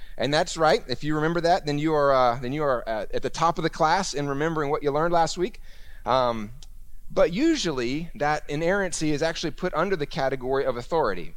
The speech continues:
in Scripture. And the reality is, uh, if I letter, if I added the letter I to scan, I couldn't come up with a cool acronym for you. And so scan's what we have.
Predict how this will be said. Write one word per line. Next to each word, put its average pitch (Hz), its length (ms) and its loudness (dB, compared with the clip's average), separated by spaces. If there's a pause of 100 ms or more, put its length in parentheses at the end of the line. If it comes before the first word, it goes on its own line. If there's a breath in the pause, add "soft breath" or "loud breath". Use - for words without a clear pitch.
in 120 120 -6
Scripture. 92 540 -6 (720 soft breath)
And 185 560 4 (800 loud breath)
the 131 120 0
reality 135 640 2
is, 104 400 -2 (520 soft breath)
uh, 113 240 2
if 147 160 0
I 135 80 6
letter, 165 600 2
if 127 80 -2
I 135 40 4
added 165 300 2
the 156 60 -2
letter 147 320 2
I 123 240 0
to 113 100 -2
scan, 131 440 -4
I 113 60 -6
couldn't 131 260 -4
come 131 120 -4
up 120 80 -4
with 113 120 -2
a 104 40 -4
cool - 260 -4
acronym 131 540 -2
for 156 200 -2
you. 165 220 -2 (500 soft breath)
And 120 220 0
so 131 520 4
scan's 156 540 0
what 160 100 -4
we 131 80 -2
have. 156 420 2